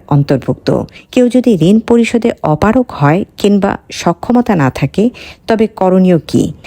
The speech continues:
এক্ষেত্রে আল্লাহর কাছে সাহায্য প্রার্থনা করতে পারেন। কিন্তু ঋণ মুক্তির জন্য কখন, কিভাবে আল্লাহর কাছে সাহায্য চাইবেন? একবার এক লোক ঋণ পরিশোধের জন্য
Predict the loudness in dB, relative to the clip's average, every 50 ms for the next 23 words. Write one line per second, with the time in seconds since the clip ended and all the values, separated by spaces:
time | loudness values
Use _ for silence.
0 | -20 -4 _ -2 -2 0 -2 -4 -4 -2 -2 -2 -2 -2 -4 -4 -4 -2 0 2
1 | 2 0 0 -2 -2 -2 -2 -2 -2 -2 -2 -2 -2 -2 -2 -2 0 0 -2 -2
2 | -2 -4 -4 -2 -2 -2 -2 -2 -4 -2 -2 0 0 0 -4 -6 -4 -4 -4 -4
3 | -2 -4 -2 -4 -4 -6 -10 -16 -20 _ _ _ 0 0 0 2 0 0 -2 -2
4 | -4 -8 -18 -20 -18 _ 0 2 2 2 2 2 0 -2 -2 -4 -6 -8 -6 -2
5 | -2 0 2 2 0 0 -2 -4 -4 -2 -2 -2 -2 -2 -2 -2 -2 -2 -4 -4
6 | -2 -2 -2 0 -2 -2 0 0 0 0 -2 -2 -2 0 0 0 0 0 -2 -4
7 | -2 -4 -4 -4 -4 -4 -2 -2 -2 -2 -2 -4 -2 -2 -2 -2 0 -2 -4 -4
8 | -6 -10 -14 -10 -4 -2 -2 -2 -2 -2 -2 -2 -2 -2 -2 -2 -2 -2 -2 -4
9 | -2 2 2 2 2 2 -2 -12 _ _ 0 2 4 4 4 2 2 0 0 0
10 | 0 0 0 -2 0 0 0 0 0 0 2 2 4 2 2 0